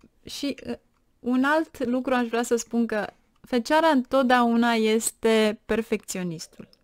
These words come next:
Deci, întotdeauna va fi un obstacol în fața celorlalți, pentru că dorește să facă lucrurile așa cum trebuie.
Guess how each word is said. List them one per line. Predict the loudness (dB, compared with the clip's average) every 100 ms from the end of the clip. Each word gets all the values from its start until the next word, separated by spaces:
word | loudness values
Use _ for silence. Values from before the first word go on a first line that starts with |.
| _
Deci, | -8 -8 -8 -16 _ _ _ _
întotdeauna | 0 0 2 2 4 4 4 4
va | 2
fi | 0 0
un | 0
obstacol | -2 -4 -10 -10 -14 -20 _ _ -10
în | -6
fața | -4 -4 -6
celorlalți, | -8 -10 -8 -10 -12 -14 -20 _
pentru | -4 -2 -2
că | -2 -2
dorește | 0 0 -2 -4
să | -2 -2
facă | -2 -2 -2
lucrurile | -2 -2 -4 -2 -2
așa | -4 -8
cum | -8 -10
trebuie. | -8 -10 -12 -20